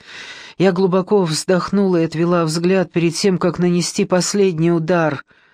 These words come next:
«Я уезжаю,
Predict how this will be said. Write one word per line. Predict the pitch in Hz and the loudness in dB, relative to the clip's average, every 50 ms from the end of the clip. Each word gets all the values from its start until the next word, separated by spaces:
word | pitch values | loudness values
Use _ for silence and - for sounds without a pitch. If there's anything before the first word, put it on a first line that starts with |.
| _ _ _ _ _ _ _ _ _ _ _ _ _ _ _ _ _ _ | _ _ _ _ _ _ _ _ _ _ _ _ _ _ _ _ _ _
«Я | 147 156 151 151 180 190 185 180 180 170 - - | -4 -4 0 2 2 2 2 2 0 -2 -2 -2
уезжаю, | 196 196 180 175 175 175 165 156 151 151 151 165 185 185 180 180 175 185 190 196 196 185 | 0 0 2 2 2 2 0 0 -2 -2 -2 0 0 0 0 0 0 0 0 -2 -2 -4